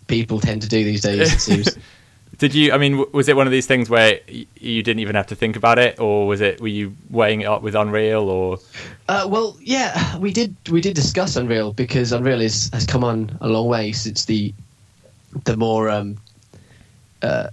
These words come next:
Speaker 1: <sighs> the less open years of Unreal,
Speaker 2: Yeah.
Speaker 1: when it was more for just, like, triple A games. And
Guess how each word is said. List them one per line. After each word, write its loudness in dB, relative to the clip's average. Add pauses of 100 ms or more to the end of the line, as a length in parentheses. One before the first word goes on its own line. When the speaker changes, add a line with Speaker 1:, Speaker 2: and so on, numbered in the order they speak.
(340)
Speaker 1:
<sighs> -6
the 2
less 0
open -2
years -2
of -4
Unreal, 0
Speaker 2:
Yeah. 4
Speaker 1:
when -6
it -12
was -4
more 2
for -6
just, -4
like, -6
triple 0
A 0
games. -4 (640)
And -4